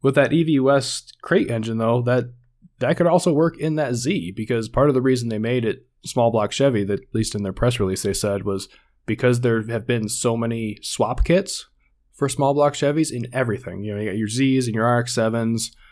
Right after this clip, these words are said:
Um, heck, you can put 'em in a Mustang. You can put it, you, you can put a small block Chevy in just about anything.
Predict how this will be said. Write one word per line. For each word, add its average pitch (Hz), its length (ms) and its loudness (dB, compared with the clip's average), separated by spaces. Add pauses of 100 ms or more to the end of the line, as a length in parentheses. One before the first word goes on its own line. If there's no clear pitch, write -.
(400)
Um, 95 560 -4 (440)
heck, 123 240 -4
you 120 60 -10
can - 20 -10
put 120 100 0
'em 113 80 0
in 101 60 -4
a 95 40 -6
Mustang. 113 560 -2
You 101 120 -8
can 110 80 -8
put 131 160 0
it, 113 160 -6 (320)
you, 156 260 -2
you 202 140 2
can 214 80 2
put 175 140 8
a 120 40 4
small 127 240 2
block 113 220 0
Chevy 104 280 0
in 92 140 -12
just 131 460 0
about 98 240 -2
anything. 95 440 -10